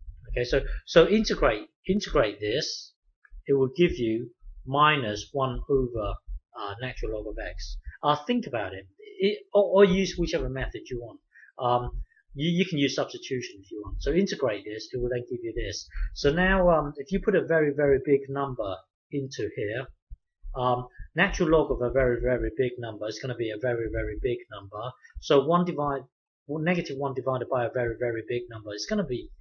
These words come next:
it's gonna head towards zero. And then, and then put two into here. So, uh, so this will be, uh, this, well, well, y-, you can see that this thing here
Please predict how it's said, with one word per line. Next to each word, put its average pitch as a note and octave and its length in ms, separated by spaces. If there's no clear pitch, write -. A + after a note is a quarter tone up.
it's C#3+ 120
gonna G3 140
head - 200
towards A#2 280
zero. A2+ 280
And C3 160
then, D3 180
and C3 80
then C#3+ 100
put - 240
two E3 220
into C3 320
here. A#2+ 280
So, C#3+ 400
uh, C3 120
so C3 180
this D#3 200
will C#3 160
be, A#2 320
uh, A2 280
this, C#3+ 180
well, C3+ 360
well, F3 300
y-, F#3+ 160
you A#3 120
can F#3+ 100
see F3 360
that D#3 240
this F#3+ 180
thing D3+ 160
here B2 240